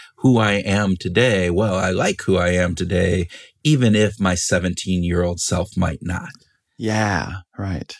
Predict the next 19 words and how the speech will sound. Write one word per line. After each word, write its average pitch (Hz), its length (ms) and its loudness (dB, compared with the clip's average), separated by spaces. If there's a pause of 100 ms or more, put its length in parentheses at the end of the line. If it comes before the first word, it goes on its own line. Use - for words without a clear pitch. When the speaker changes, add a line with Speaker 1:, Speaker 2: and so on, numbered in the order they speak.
Speaker 1:
And 90 320 2
Speaker 2:
right. - 20 4
Speaker 1:
I 90 80 4
think 101 260 -2
there's, 107 260 2
there's - 240 0
something 117 380 4
to 107 100 0
be 101 100 4
said 92 260 0
for - 100 -4
that, 90 160 0
and 98 100 -2
there 101 80 2
is 98 180 0
some 92 140 -2
comfort 87 340 -6
in 87 140 -2
that. - 160 0